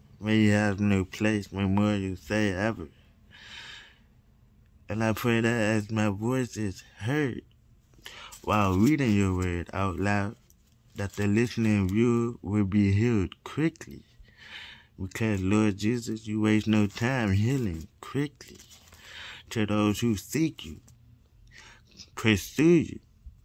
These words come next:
cling to you, and don't let go. And I pray that none, none will be left out in this word, but be fulfilled, satisfied to the mind,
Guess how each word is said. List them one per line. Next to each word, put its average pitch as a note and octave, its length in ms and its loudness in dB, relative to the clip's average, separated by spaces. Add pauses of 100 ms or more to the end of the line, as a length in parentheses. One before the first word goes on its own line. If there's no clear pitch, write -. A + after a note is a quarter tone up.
(1000)
cling B2+ 500 2
to - 140 0
you, D3+ 340 4 (560)
and G2+ 220 0
don't G#2+ 260 6
let F#2 320 0
go. A2+ 280 -6 (1080)
And G#2+ 160 -4
I G#2+ 80 2
pray A2 260 0
that G#2+ 280 0 (300)
none, C3 460 0 (1700)
none A#2+ 380 2
will A#2 140 6
be A2+ 260 2
left G#2 400 2
out G2+ 320 -2
in A2 160 2
this G#2 240 4
word, G#2 400 -2
but G2 220 0 (200)
be G#2 160 0
fulfilled, G#2+ 760 0 (160)
satisfied G2+ 920 0
to G2 140 -4
the F#2+ 80 0
mind, G#2 420 2